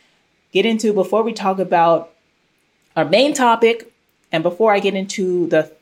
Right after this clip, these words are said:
fit tip of the day. And that is this. If anything I'm saying right now inspires you, if you know that you are ready to make some changes, I want you to stick around to the end of this video 'cause I'm gonna tell you how you can go ahead and get into contact with me. But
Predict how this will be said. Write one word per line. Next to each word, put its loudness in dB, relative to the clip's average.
fit -4
tip -4
of 0
the -4
day. -4
And -4
that 2
is 2
this. 0
If 0
anything 0
I'm 0
saying 0
right -4
now 0
inspires -4
you, -10
if 0
you 4
know 4
that 0
you -4
are 0
ready -4
to -12
make -8
some -12
changes, -6
I 2
want -4
you -2
to 0
stick -4
around -4
to -6
the -4
end -4
of -12
this -12
video -2
'cause -12
I'm -4
gonna -4
tell -4
you -4
how 0
you -2
can -14
go 0
ahead -2
and -12
get -8
into -18
contact -6
with -16
me. -20
But -4